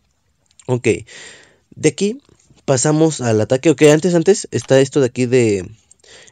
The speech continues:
eh, hemostasis y todo eso. Estas maestrías, chicos, sin duda son bastante buenas,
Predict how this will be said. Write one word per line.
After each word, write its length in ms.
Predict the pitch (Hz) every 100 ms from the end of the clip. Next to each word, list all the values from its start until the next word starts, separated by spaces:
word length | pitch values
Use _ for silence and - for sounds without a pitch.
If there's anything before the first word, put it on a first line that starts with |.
| -
eh, 240 | 120 120
hemostasis 840 | - 120 120 113 - 117 120 143 139
y 20 |
todo 300 | 123 127 127
eso. 280 | 127 165 - -
Estas 280 | 160 - 180
maestrías, 460 | 151 120 131 151 147
chicos, 480 | - - 160 - - _ _ _ _
sin 260 | - 135
duda 320 | 135 151 160 160
son 220 | - 160
bastante 420 | 156 151 147 147
buenas, 520 | 139 147 151 170 202